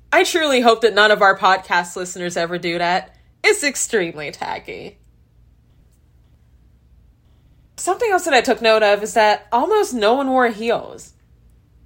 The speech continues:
It would have been self-sacrifice to do so.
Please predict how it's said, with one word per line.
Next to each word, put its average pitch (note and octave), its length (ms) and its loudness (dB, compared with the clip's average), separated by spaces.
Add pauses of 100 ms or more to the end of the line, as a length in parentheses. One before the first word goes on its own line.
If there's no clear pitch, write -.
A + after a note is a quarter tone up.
It C4 160 6
would D4 160 0
have D4+ 100 -2
been C#4 220 2
self-sacrifice F#3 960 0
to G3 60 -12
do E3+ 200 -6
so. - 500 -10